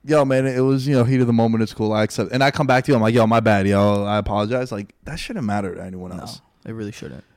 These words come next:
Speaker 1: So with Luka, the way he handled that, I thought, I thought it was great. He was like, "Yo, man, look, heat of the moment. Like, it could have been worse. It is what it is. Let's just move on from it."
Speaker 2: Yeah.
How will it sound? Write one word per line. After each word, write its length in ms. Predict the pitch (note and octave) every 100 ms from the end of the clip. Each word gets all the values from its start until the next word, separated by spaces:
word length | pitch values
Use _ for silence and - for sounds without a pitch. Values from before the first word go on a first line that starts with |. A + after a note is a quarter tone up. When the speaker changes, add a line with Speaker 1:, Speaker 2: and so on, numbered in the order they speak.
| _
Speaker 1:
So 460 | - C3 A#2+ A2 - _
with 240 | C3 B2+ A2+
Luka, 300 | C#3 D3 D#3
the 140 | B2
way 160 | A#2+ B2+
he 200 | A#2+ B2+
handled 340 | C#3 C#3+ D3
that, 360 | D3+ E3+ E3 - _ _
I 120 | G2+ G2+
thought, 220 | C#3+ A2+
I 60 |
thought 180 | G#2+ C3
it 60 | D3
was 180 | C#3+ A#2
great. 180 | E3
He 60 | B2
was 80 | A2
like, 140 | A#2+
"Yo, 140 | D#3 D3+
man, 180 | C#3+ D3
look, 160 | C#3+
heat 220 | - C3 B2+
of 60 |
the 60 | B2+
moment. 420 | A#2+ B2+ C3+ - _ _
Like, 280 | G2+ G2+ G2 _ _ _ _
it 60 | -
could 100 | A#2+
have 80 | A2+
been 140 | G#2+
worse. 540 | G#2 A#2+ B2 - - - _
It 100 | G#2
is 160 | A2+ A2+
what 120 | A2
it 100 | G2+
is. 240 | A2+ C#3+
Let's 180 | A#2 G#2+
just 180 | - -
move 180 | A2 G#2
on 160 | A#2 A2+
from 180 | -
it." 100 | E2+ F2
Speaker 2:
Yeah. 180 | D2